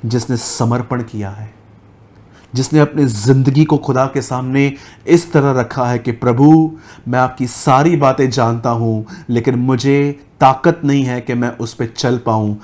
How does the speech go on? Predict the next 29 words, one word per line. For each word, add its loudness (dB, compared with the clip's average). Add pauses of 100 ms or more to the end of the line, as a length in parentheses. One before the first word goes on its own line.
(260)
मैं -4
आज 4
आपके -2
सामने -2
समर्पण 0
करता -4
हूं, -6 (220)
मुझ -6
पर -4
दया 0
कर, -4 (320)
मुझ -10
पर -4
रहम -4
कर -4
प्रभु, -4 (260)
और -4
मुझे -2
अपनी -8
आज्ञाओं 0
पर -6
चलने -2
की -4
ताकत 0
दे।" -6 (380)
खुदा -4
ऐसे -4
लोगों 0
को -4